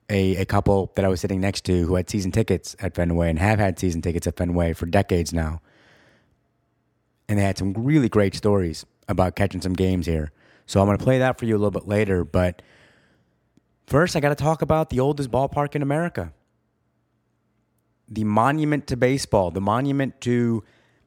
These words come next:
days gone by where Babe Ruth played, where Jimmy Fox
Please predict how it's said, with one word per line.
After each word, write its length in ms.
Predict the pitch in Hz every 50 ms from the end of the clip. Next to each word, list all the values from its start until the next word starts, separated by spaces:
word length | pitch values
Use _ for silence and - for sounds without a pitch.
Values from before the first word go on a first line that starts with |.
| _ _ _ _ _ _ _ _ _ _ _ _ -
days 340 | 107 - 113 113 123 123 113
gone 280 | 120 120 120 120 113
by 460 | 101 98 107 113 113 107 98 87 78 - _ _ _ _ _
where 380 | 104 104 101 98 95 95 92 - _ - 98
Babe 280 | - 113 120 131 117
Ruth 320 | 113 117 127 135 139 - -
played, 360 | - 92 90 87 82 78 76 - _ _ _ _ _ _ _ _ _
where 540 | _ 95 95 98 95 95 95 95 92 92 95 - _ _ _ _ _ _ _ _ _ _ _ _ _ _ _ _ _ _ _ _ - 95 92
Jimmy 320 | 92 113 117 123 131 127
Fox 640 | - - 117 131 135 120 - _ - - - - -